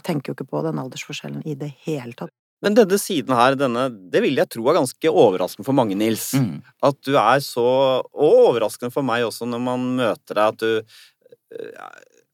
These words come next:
Speaker 2: kan du ikke si litt der, hvor, altså, går, går det an å vise dette personlighetstrekket mer i offentligheten, eller er det liksom umulig, eller er det irrasjonelt å gjøre det, eller,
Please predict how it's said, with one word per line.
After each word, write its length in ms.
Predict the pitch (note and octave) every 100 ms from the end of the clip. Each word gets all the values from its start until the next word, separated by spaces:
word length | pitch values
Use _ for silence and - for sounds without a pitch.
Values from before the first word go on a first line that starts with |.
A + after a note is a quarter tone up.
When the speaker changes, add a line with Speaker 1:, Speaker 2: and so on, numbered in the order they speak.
| _ E2
Speaker 2:
kan 100 | D#3+
du 80 | F#3
ikke 80 | G#3+
si 140 | D#3+
litt 140 | D#3 D3
der, 120 | D3+
hvor, 220 | D3 A2 - - A#1+ - _
altså, 220 | A2+ C3 G#2+
går, 300 | A2+ G#2+ B2
går 320 | C3+ A#2+ D#2+
det 80 | D2+
an 80 |
å 80 | G2+
vise 280 | A2+ G#2 -
dette 160 | G2+ -
personlighetstrekket 640 | G#2 G#2 G2 G2+ G2+ F#2+ G#2+
mer 140 | G2+
i 60 | G#2+
offentligheten, 540 | - G2 G#2 G#2 C#3+
eller 160 | D3 E3+
er 140 | A#2
det 80 | A2+
liksom 240 | A2 G#2 G#2
umulig, 580 | E2+ F#2 A2 G#2 G2+ G2+ A#2+
eller 240 | A#2+ A2
er 20 |
det 840 | G#2 G#2 G#2 G2 - _ _ D2+ G#2+
irrasjonelt 560 | A2+ G#2 A#2 A2 G#2+ -
å 80 | G#2+
gjøre 240 | G#2 G2+
det, 80 | A2
eller, 320 | A2 A2+